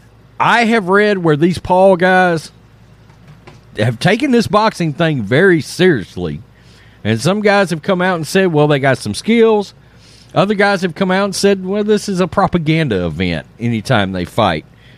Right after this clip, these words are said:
You know, I don't know what to believe involving those two. Uh, I mean, I don't have any ill will towards e-, either one of them. If they wanna go fight, they can. I don't give a shit what they do, uh, or how they earn their money.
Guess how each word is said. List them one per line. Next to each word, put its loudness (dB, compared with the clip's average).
You 2
know, 2
I -2
don't 0
know 2
what 0
to 2
believe 2
involving 2
those 2
two. 2
Uh, 2
I 0
mean, 0
I 2
don't 2
have 0
any 0
ill 2
will 2
towards -4
e-, 0
either 0
one 0
of -2
them. -4
If -2
they 0
wanna -2
go -2
fight, -2
they 0
can. -2
I -6
don't -4
give 0
a -4
shit -4
what -4
they 0
do, -2
uh, 2
or 0
how 0
they 0
earn -2
their -2
money. 0